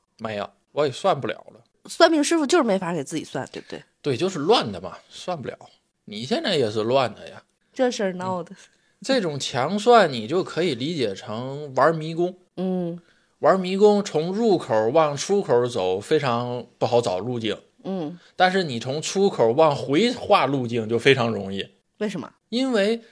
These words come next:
Speaker 1: 从出口到入口的路径只有一条正确的。你可以试一下找一个迷宫图的游戏，你从入口进，出口出，你这样非常困难，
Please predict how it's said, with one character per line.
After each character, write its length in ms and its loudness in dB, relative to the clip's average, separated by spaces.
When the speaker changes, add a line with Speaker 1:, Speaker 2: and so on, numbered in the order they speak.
Speaker 1:
从 220 -4
出 280 -6
口 280 0
到 260 2
入 280 0
口 260 -2
的 140 -2
路 260 -4
径 280 -2
只 200 -2
有 160 2
一 80 -2
条 160 -2
正 240 -4
确 180 -4
的。 160 -10
你 120 -10
可 120 0
以 80 0
试 300 -4
一 20 -4
下 200 -2
找 200 0
一 80 -2
个 140 0
迷 140 -6
宫 160 -8
图 180 -12
的 120 -2
游 180 -6
戏， 320 -8
你 100 -8
从 300 -2
入 180 0
口 260 0
进， 360 -2
出 240 -4
口 180 -2
出， 420 -6
你 160 -8
这 100 0
样 280 2
非 300 -4
常 300 -2
困 260 -4
难， 300 -10